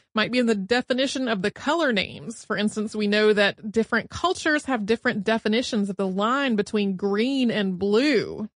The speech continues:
Might not be so crazy to posit that in eleventh and twelfth century, the eleventh and twelfth century English folks might not adhere to our modern definitions."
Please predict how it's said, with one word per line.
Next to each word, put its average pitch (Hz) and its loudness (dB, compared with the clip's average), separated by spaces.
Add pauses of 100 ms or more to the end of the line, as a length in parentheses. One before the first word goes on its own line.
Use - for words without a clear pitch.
(140)
Might 185 -4
not 196 -2
be 208 -4
so 214 -2
crazy 220 -2
to 190 -6
posit 196 -4
that 208 -4
in 202 -4
eleventh 196 -2
and 208 0
twelfth 202 0
century, 214 0 (100)
the 220 2
eleventh 254 2
and 220 2
twelfth 233 0
century 226 2
English 381 0
folks 285 0
might 196 2
not 214 2
adhere 254 0
to 247 0
our 226 2
modern 185 2
definitions." 180 -2